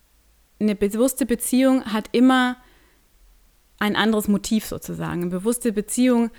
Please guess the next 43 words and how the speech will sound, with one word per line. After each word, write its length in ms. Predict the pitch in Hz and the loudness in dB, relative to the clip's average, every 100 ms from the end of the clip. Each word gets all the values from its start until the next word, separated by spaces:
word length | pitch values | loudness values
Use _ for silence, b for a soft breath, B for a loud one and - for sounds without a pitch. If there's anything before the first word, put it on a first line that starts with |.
| b | b
hat 160 | - 196 | -6 -2
immer 260 | 226 240 220 | 2 2 2
den, 360 | 202 196 190 - - | 0 -2 -2 -8 -10
die 120 | 196 180 | -6 -2
Sinnhaftigkeit 840 | 220 233 226 - 196 - 196 185 - - | 2 2 0 -4 -8 -4 -4 -4 -10 -8
des 200 | 190 - | -8 -4
Wachstums 640 | 185 - - 170 139 - - _ _ - | -4 -4 -6 -4 -4 -6 -16 _ _ -6
mit 200 | 165 - | -6 -6
sich, 160 | 170 - | -12 -12
also 200 | - 165 | -8 -4
mit 160 | 175 165 | -2 -4
dabei. 400 | 165 151 135 180 b b | -6 -6 -8 -10 b b
Es 80 | - | -8
geht 160 | 202 - | -4 2
immer 240 | 254 247 | 6 6
darum, 460 | 220 190 196 190 b b b - | 4 2 2 0 b b b -2
gemeinsam 440 | 196 208 220 208 | 2 4 4 2
zu 160 | 190 180 | -2 -6
wachsen, 340 | 170 - 170 | -6 -6 -6
individuell 540 | 180 180 180 190 196 202 | -4 -4 -2 0 0 0
zu 180 | 190 185 160 | -6 -8 -8
wachsen, 480 | 175 - 165 147 - | -8 -8 -8 -8 -12
sich 240 | 190 180 - | -12 -10 -2
Raum 260 | 190 240 | 2 2
zu 140 | 233 202 | 0 -4
geben 360 | - 175 180 | -4 -2 -2
und 120 | 175 180 | 0 2
nicht 460 | 220 226 - - | 2 0 -6 -6
an 180 | 190 190 | -2 0
einem 160 | 180 170 | 0 -2
Konzept 640 | 185 175 - 226 - - | -4 -6 -4 -4 -6 -8
festzuhalten, 800 | 196 - - 180 185 180 180 180 B B B | -6 -6 -8 -4 -4 -4 -6 -8 B B B
was 160 | 180 185 | -8 -6
am 80 | 175 | -2
Ende 460 | 190 190 180 180 - | 0 2 0 -2 -4
einfach 300 | - 185 175 | -4 -4 -4
nur 200 | 180 - | -4 -2
einschränkt 560 | 190 240 - - 170 185 | 0 0 -2 -4 -6 -4
und 140 | 180 | -6
überhaupt 320 | 170 180 - | -4 -6 -6
kein 200 | - 180 | -6 -4
Wachstum 440 | 175 185 - 185 175 | -4 -6 -6 -6 -4
ermöglicht. 680 | 170 175 - - - - | -2 -4 -6 -10 -12 -16